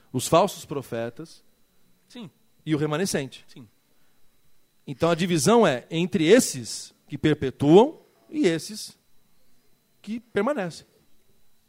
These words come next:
Speaker 2: Sim. Cê, cê tá dizendo que você tem, assim,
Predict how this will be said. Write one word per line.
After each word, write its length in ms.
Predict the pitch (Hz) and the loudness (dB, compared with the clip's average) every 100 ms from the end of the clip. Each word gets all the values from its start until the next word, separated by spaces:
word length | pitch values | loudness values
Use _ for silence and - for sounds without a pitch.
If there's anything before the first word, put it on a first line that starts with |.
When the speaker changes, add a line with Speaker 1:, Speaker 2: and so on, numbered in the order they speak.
| _ _ | _ _
Speaker 2:
Sim. 360 | - 147 208 110 _ _ _ _ _ _ _ _ - _ _ _ _ _ _ _ _ _ _ _ - _ _ | -18 -16 -18 -20 _ _ _ _ _ _ _ _ -20 _ _ _ _ _ _ _ _ _ _ _ -20 _ _
Cê, 180 | - 147 | -20 -20
cê 140 | - | -20
tá 120 | 135 147 | -14 -14
dizendo 320 | 139 151 180 | -14 -18 -18
que 100 | 180 | -20
você 180 | 170 160 | -20 -20
tem, 200 | 175 - _ | -20 -20 _
assim, 320 | 160 - 113 | -20 -20 -20